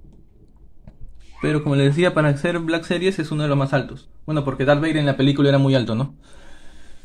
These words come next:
Y bien, amigos, hemos llegado al, al final de esta revisión. Espero que les haya gustado y les recomiendo, si es que ven esta figura por ahí, adquirirla, porque la verdad no es una figura muy común, ¿ah?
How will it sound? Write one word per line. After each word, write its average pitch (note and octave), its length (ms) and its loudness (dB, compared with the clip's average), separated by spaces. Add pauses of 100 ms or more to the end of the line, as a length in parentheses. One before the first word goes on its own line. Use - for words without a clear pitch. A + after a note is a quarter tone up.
(640)
Y F3+ 60 -2
bien, G#3 140 6
amigos, G#3+ 300 4
hemos G#3 200 6
llegado F#3 260 8
al, F3+ 160 4
al D#3+ 140 2
final D#3+ 340 0
de D3+ 320 2 (220)
esta E3 200 0
revisión. D#3 600 0 (1120)
Espero E3+ 320 -2
que D#3 60 2
les C3+ 120 4
haya D#3+ 140 2
gustado D#3 480 6
y - 20 2
les D3 140 4
recomiendo, C#3+ 500 4
si D#3 120 2
es C#3 100 2
que C3 100 0
ven C#3 160 4
esta D#3 220 0
figura D3 420 2
por D3 120 4
ahí, C#3 200 4
adquirirla, C#3+ 560 2
porque B2 460 -4 (420)
la C#3 160 6
verdad C#3+ 160 8
no D#3+ 80 2
es D#3+ 100 -2
una E3 140 0
figura D3+ 280 4
muy D3 180 4
común, C#3+ 320 4
¿ah? C3+ 180 -4